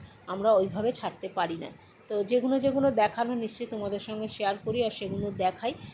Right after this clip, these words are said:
তো চলো বন্ধুরা, উম, তোমরা দেখো আমার কাটিংটার, এই পুরো ভিডিওটাই তোমরা কাটিং আমার YouTube চ্যানেলে, আহ, আ-, আ-, আশা করছি তোমরা আগের দিন দেখে নিয়েছো। যারা ভিডিও দেখো আমার, তারা আশা করি, করছি দেখে নিয়েছো।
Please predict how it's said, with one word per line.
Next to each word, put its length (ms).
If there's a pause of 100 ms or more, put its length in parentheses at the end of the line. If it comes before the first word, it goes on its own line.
(200)
তো 100
চলো 320
বন্ধুরা, 500 (120)
উম, 440
তোমরা 260
দেখো 380
আমার 240
কাটিংটার, 580 (140)
এই 160 (120)
পুরো 180
ভিডিওটাই 560
তোমরা 240
কাটিং 340
আমার 240
YouTube 360
চ্যানেলে, 360 (440)
আহ, 540 (160)
আ-, 240
আ-, 280
আশা 180
করছি 360
তোমরা 300
আগের 260
দিন 180
দেখে 300
নিয়েছো। 360
যারা 240
ভিডিও 360
দেখো 360
আমার, 260
তারা 240
আশা 200
করি, 260 (260)
করছি 280
দেখে 300
নিয়েছো। 340